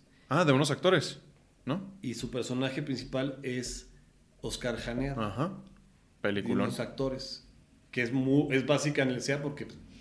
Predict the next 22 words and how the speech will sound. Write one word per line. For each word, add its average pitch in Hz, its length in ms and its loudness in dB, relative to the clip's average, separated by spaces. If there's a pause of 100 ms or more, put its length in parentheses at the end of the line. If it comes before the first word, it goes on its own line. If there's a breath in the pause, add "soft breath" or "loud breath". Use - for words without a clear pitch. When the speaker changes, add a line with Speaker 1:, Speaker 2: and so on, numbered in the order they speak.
Speaker 2:
te 110 80 -8
enseñan 120 280 -6
un 113 100 -6
poco 117 240 -4
lo 101 140 -6
que 98 160 -10
vivimos 107 460 -6
los, 95 340 -14
los 92 140 -14
actores. - 360 -18 (480 loud breath)
Me 135 100 2
encanta. 135 500 2 (420 loud breath)
Ahí 135 200 6
yo 156 120 8
descubrí 131 460 4
a 127 140 8
Oscar 127 340 2
y 107 140 -6
se - 120 -10
me 107 100 -6
hace 110 140 -6
un 110 240 -6